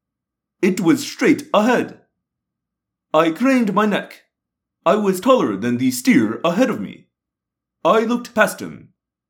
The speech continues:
and at first did not understand what I was seeing. The lead steer came up to a place where pneumatic forces pushed the sides of the chute in, locking the animal in place. A man,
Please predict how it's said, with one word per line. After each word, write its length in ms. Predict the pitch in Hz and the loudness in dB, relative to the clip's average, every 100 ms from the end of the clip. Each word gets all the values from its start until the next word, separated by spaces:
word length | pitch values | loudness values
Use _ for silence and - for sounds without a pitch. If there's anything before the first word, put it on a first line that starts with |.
| - | -6
and 140 | 143 | -2
at 140 | 160 - | -2 0
first 420 | 254 104 - - _ - | -2 -2 -6 -20 _ -4
did 140 | 202 | 0
not 280 | 226 214 - | 0 0 -2
understand 720 | 208 208 - 240 110 92 107 | -2 -2 0 0 -2 -6 -6
what 240 | 113 120 | -4 -2
I 100 | 120 139 | 0 0
was 180 | 208 | 0
seeing. 460 | - 277 113 80 - _ _ _ _ _ _ _ _ _ _ - | 0 0 -2 -8 -18 _ _ _ _ _ _ _ _ _ _ 0
The 200 | 185 196 | 2 6
lead 320 | 254 269 - | 6 6 4
steer 380 | - 247 - 98 | 0 2 2 0
came 280 | - 220 208 | 0 0 0
up 200 | - - | -2 -4
to 160 | 196 | 0
a 100 | 190 | 0
place 500 | 196 196 87 - - _ - | 0 0 -2 -6 -20 _ -4
where 260 | 120 117 | 2 2
pneumatic 460 | 117 139 185 240 254 | 4 2 2 0 -2
forces 680 | - 247 170 92 78 - _ _ | -4 -4 -4 -6 -10 -16 _ _
pushed 300 | 277 269 - | -2 -2 -4
the 140 | 208 196 | -6 -2
sides 400 | 226 180 120 - | 0 0 0 -2
of 160 | 147 156 | -2 0
the 60 | 190 | -2
chute 300 | 220 196 - | -4 -6 -2
in, 380 | 196 92 - _ _ _ _ | -2 -4 -12 _ _ _ _
locking 440 | 202 247 190 117 104 | 0 0 0 -8 -4
the 200 | 120 247 | -4 -2
animal 400 | 233 117 98 - | -2 -2 -6 -6
in 160 | 175 | -4
place. 560 | 180 226 - - - _ _ _ _ _ _ _ _ - | 0 0 -2 -12 -16 _ _ _ _ _ _ _ _ -2
A 140 | 190 | 0
man, 500 | 226 202 107 69 - | 2 0 -2 -8 -18